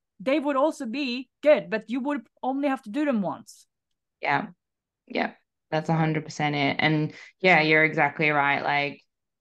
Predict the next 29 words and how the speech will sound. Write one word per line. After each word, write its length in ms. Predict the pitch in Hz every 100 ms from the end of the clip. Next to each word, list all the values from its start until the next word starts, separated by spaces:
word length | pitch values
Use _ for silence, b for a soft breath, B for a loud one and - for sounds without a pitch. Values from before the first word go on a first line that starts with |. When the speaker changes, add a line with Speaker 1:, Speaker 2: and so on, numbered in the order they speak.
| _
Speaker 2:
if 160 | 165 175
you're, 300 | 175 165 160
if 280 | - 170 175
you 120 | 185
want 340 | 170 165 170 170
to 100 | 180
change, 600 | 170 165 156 170 214 214
change 340 | 175 160 160
for 80 | 165
the 100 | 156
right 260 | 151 147
reasons 560 | 156 151 147 165 202 214
and 160 | 170 160
change 320 | 151 156 160
with 140 | 170
your 120 | 160 156
health 560 | - - 135 156 -
in 240 | - 180 185
mind, 560 | 170 180 214 247 247
not 240 | 170 160 -
the 60 |
Speaker 1:
Mm. 140 | 185 175
Speaker 2:
size 340 | 143 151 160
of 120 | 156
your 140 | 151 143
body 520 | 131 139 156 196 -
in 200 | 208 214
mind. 500 | 208 202 220 262 330 B B B B B B -
Um, 640 | 180 165 160 151 135 120